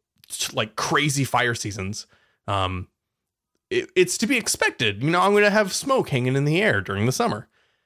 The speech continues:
Hasn't happened yet here in my area.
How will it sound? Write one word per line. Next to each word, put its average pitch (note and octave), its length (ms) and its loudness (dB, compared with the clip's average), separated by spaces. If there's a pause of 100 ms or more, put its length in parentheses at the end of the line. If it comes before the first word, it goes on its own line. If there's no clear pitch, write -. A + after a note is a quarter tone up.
(200)
Hasn't E3+ 320 -2
happened F#3+ 340 0
yet B2+ 520 -2
here F#3+ 400 0
in C3+ 140 2
my C#3+ 200 2
area. G2 520 -6